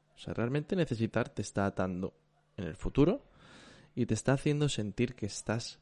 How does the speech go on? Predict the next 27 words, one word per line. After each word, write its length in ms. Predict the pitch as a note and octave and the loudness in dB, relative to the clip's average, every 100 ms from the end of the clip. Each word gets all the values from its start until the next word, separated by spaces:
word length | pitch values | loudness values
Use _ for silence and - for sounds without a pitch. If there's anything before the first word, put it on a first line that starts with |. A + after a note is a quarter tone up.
| - | -12
vacío. 760 | G2 F#2 F#2 - - D#2+ - - _ _ _ _ - - - - | -8 -6 -6 -8 -6 -6 -8 -14 _ _ _ _ -20 -20 -20 -12
No 180 | G2 G#2+ | -4 0
te 120 | C3 | 2
permites 800 | - G#2+ G#2+ B2+ - F#3 - - _ - | 2 2 2 0 2 0 -2 -16 _ -6
ni 340 | A2 G#2+ G#2+ | -2 0 0
aceptas 920 | F2+ G2 - C#3 - A#2+ D3+ - - _ _ - | -2 -2 2 2 0 -2 -2 -6 -14 _ _ -4
que 160 | A2 | 0
lo 240 | G2+ G2+ - | 2 0 0
que 300 | G#2+ F#2 - | -2 -2 0
es 380 | B2 A2+ - - - | 2 2 0 -8 -4
en 100 | G#2 | -2
el 140 | G#2 | 6
presente 680 | C3+ C#3 C#3 A2+ G#2 C3+ E3+ _ - - - - _ - | 6 6 4 4 2 -2 -6 _ -20 -20 -20 -20 _ 4
pueda 300 | A2+ A2 A2 | 8 8 6
ser 240 | A2+ G#2+ | 2 4
disfrutado. 760 | A2 - G#2 G2+ C3 - - - _ _ _ - - - - - | 2 2 0 2 2 0 -6 -14 _ _ _ -20 -18 -20 -8 -2
Porque 200 | G#2+ A2 | 0 2
estás 240 | B2+ - | 0 2
pensando 640 | D3+ C3 - C3+ G#2+ A2 - _ _ - _ | 4 4 4 4 4 -2 -6 _ _ -20 _
que 120 | - | -2
cuando 340 | A2 A2 G#2+ G#2 | 0 2 2 4
tengas 520 | C3+ D3+ A2 F#2 - - - | 4 4 0 -4 -10 -20 0
eso 440 | F3+ G#3 - - - _ _ _ _ _ _ - | 4 6 4 -2 -6 _ _ _ _ _ _ -6
que 200 | A2+ G#2 | -4 -2
crees 480 | - C3 A#2 - - - | 2 2 2 -2 -12 -8
que 100 | F2 | -6
necesitas, 800 | G#2 - - G#2 - C#3+ - | -2 -2 -2 -2 -4 -6 -8